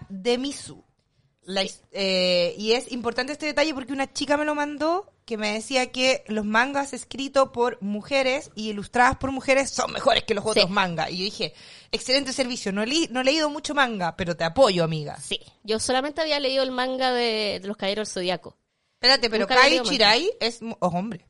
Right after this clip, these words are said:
Speaker 1: escrita por
Speaker 2: Ah.
Speaker 1: japonés de manga, por un escritor japonés de manga.
Speaker 2: Ah, puede que la adaptación sea
Speaker 1: Ah,
Speaker 2: femenina,
Speaker 1: no,
Speaker 2: ¿o
Speaker 1: el
Speaker 2: no?
Speaker 1: dibujo, Pozuko,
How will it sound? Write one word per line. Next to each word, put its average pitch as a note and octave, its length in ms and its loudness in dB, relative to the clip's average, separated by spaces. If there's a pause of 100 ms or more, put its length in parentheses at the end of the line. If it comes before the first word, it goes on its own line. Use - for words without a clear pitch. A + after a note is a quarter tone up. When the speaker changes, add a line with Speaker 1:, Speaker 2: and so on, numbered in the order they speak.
(160)
Speaker 1:
escrita A#3+ 380 -2
por A#3+ 180 -4
Speaker 2:
Ah. G#3 120 4
Speaker 1:
japonés F#3 420 -4
de G#3 100 -6
manga, D#3+ 380 -6 (360)
por G3+ 140 -6
un A#3 60 -2
escritor A3 360 -6
japonés B3+ 360 -4
de C4+ 80 -6
manga. A3 200 0
Speaker 2:
Ah, G#3+ 60 2
puede A#3 160 4
que A3+ 80 0
la G#3+ 60 2
adaptación G3 420 -2
sea C#4+ 260 -2
Speaker 1:
Ah, C#4+ 160 10
Speaker 2:
femenina, D#4 160 6
Speaker 1:
no, G3+ 120 8
Speaker 2:
¿o - 100 -6
Speaker 1:
el G#3 240 6
Speaker 2:
no? F#3+ 60 0
Speaker 1:
dibujo, D#4+ 760 2
Pozuko, D4 560 -2